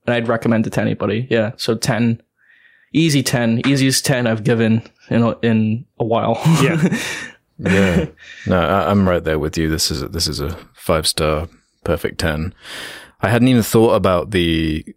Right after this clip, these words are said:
Speaker 3: the, like, audience thing, like, how it is, like, an art house, weird, like, memory erasing, confusing, like, movie, but it,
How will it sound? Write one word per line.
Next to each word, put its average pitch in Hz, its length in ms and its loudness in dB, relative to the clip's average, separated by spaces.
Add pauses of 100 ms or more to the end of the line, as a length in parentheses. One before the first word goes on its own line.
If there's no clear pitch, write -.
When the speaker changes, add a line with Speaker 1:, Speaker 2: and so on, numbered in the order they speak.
Speaker 3:
the, 95 180 0
like, 82 180 0
audience 85 460 0
thing, 82 420 -4 (220)
like, 85 140 -2
how 90 260 0
it 80 100 -2
is, 87 440 0
like, 80 220 -8 (260)
an 98 80 0
art 87 180 -2
house, 82 300 -2
weird, 82 720 -2 (140)
like, - 200 -14
memory 87 380 -4
erasing, 85 720 0
confusing, 80 1000 -4 (760)
like, 85 180 -2
movie, 87 440 0
but 80 200 0
it, 78 220 -2